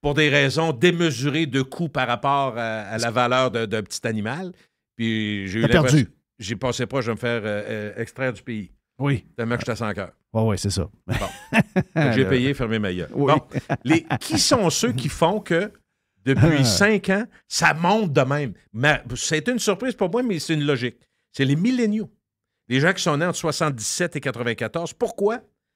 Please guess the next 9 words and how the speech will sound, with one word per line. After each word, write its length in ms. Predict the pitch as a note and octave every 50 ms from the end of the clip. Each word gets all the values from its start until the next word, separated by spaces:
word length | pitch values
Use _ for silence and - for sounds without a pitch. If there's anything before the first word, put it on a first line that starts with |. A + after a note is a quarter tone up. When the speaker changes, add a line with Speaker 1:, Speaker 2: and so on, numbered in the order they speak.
| _ _ _ _ _ _ _ _ _ _ _ _ -
Speaker 1:
Parce 240 | - A3 - - -
que 300 | - - C4+ C#4 D4 C#4 C#4+ _ _ _ _ _ _ _ _ _ _ _ _ -
les 160 | A#2 C#3+ C#3+
familles 300 | C#3+ E3+ D#3 E3+ F3 E3+
sont 160 | - C3 G#2+
peu, 160 | - - A2+ -
sont 200 | - - B2+ A2
plus 140 | - A#2+ A#2
petites 400 | - - - A3 A3 A3 _